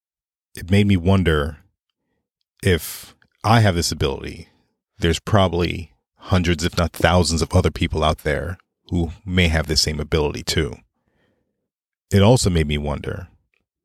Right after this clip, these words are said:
why was the newspapers removed at that particular time? After some thought, several synchronies,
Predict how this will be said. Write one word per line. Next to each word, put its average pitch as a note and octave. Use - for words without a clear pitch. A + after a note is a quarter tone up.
why F#2+
was F#2
the F2
newspapers E2
removed E2
at E2+
that D2+
particular D#2
time? D#2+
After G2
some F#2+
thought, F#2+
several F#2+
synchronies, E2+